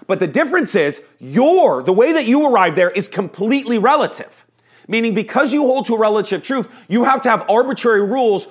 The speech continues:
what determine bad sexual expression. We both agree there are bad sexual expressions, but how you determine yours is, I mean, let me give you one of the examples you use. As long as it's consent.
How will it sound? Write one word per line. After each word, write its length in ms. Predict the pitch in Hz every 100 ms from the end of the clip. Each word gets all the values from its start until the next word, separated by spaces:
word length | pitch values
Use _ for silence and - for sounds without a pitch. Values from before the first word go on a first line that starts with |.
| -
what 220 | 202 214
determine 580 | 202 - - 330 294 202
bad 340 | 175 185 208
sexual 400 | - 170 - 180
expression. 580 | 185 - 254 285 - 98 _ _
We 140 | 208 262
both 240 | 294 -
agree 320 | 165 165 294
there 140 | 359 285
are 80 |
bad 260 | 165 180 147
sexual 340 | 170 - 156
expressions, 580 | 135 - 131 123 151 160 - -
but 140 | 214 190
how 180 | 226 294
you 160 | 285
determine 380 | 247 185 262 240
yours 260 | 277 311 196
is, 260 | 214 - - -
I 60 | 202
mean, 220 | 214 196
let 80 | 214
me 60 |
give 140 | 220 226
you 40 |
one 120 | 226
of 20 | 226
the 40 |
examples 380 | 185 233 196 160
you 60 | 180
use. 220 | 156 -
As 180 | 180 143
long 240 | 190 240
as 80 | 247
it's 160 | 220 220
consent. 560 | 202 - 202 123 -